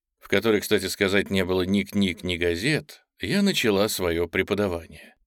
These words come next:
Мои слушатели были очень внимательны и старательны. Многие из них никогда ничего, кроме пуговицы к брюкам, не пришивали и очень неумело держали иголки в руках. Среди первых учеников были только одноглазые и безногие.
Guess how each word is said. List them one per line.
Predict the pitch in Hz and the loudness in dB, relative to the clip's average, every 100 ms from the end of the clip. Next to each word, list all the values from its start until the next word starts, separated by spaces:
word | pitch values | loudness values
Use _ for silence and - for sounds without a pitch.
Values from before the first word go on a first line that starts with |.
| _ _ _ _ | _ _ _ _
Мои | - 175 202 | -2 0 0
слушатели | - 202 196 156 160 143 | 0 -2 0 0 2 2
были | 95 160 | 2 2
очень | 175 165 139 | 2 2 0
внимательны | 98 101 90 107 151 156 | 2 2 2 0 0 -2
и | - 165 | -2 -4
старательны. | - 170 98 87 80 78 - - | -4 -2 0 -2 -6 -12 -14 -16
Многие | - 98 190 180 127 110 | -6 -2 0 2 2 2
из | 90 | 0
них | 143 170 - | -2 -2 -4
никогда | 135 170 165 123 98 170 | -4 -2 0 0 0 0
ничего, | 143 113 92 101 156 | -2 -2 -2 0 -2
кроме | 147 104 101 | 0 2 2
пуговицы | 95 107 151 135 110 - 92 | 0 -2 0 2 0 -2 -6
к | |
брюкам, | 82 90 143 147 104 95 | -2 0 0 0 0 0
не | 139 | 0
пришивали | 147 143 - 123 90 135 120 - _ _ _ _ - | 0 -2 0 0 0 -2 -4 -14 _ _ _ _ 0
и | 170 | 2
очень | 214 196 160 | 2 2 2
неумело | 135 120 104 120 147 101 | 4 4 4 4 4 2
держали | 92 87 101 139 123 | 0 0 2 4 2
иголки | - 92 92 98 92 | 0 -2 0 0 0
в | 92 87 | -4 -2
руках. | 92 - 71 - - _ | -6 -6 -16 -18 -20 _
Среди | - 104 113 127 | -4 0 2 2
первых | - 208 - 120 | 2 2 2 0
учеников | 117 - 104 98 185 160 - | -2 0 0 0 0 -2 -4
были | 98 156 185 | -4 -2 0
только | - 175 143 | 0 0 2
одноглазые | 139 139 143 107 175 175 139 143 135 | 2 2 0 2 2 2 2 2 2
и | 170 | 0
безногие. | 151 175 143 135 92 76 - - | -2 -2 0 0 0 -4 -10 -18